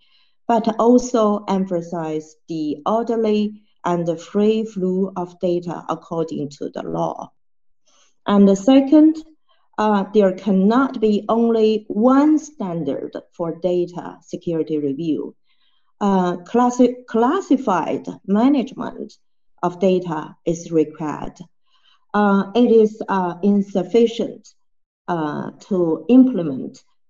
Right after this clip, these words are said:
the same level of protection for all data without cla-, classification.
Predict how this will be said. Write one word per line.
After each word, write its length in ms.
the 320
same 580
level 580
of 260
protection 680
for 380
all 360
data 560
without 840
cla-, 380
classification. 960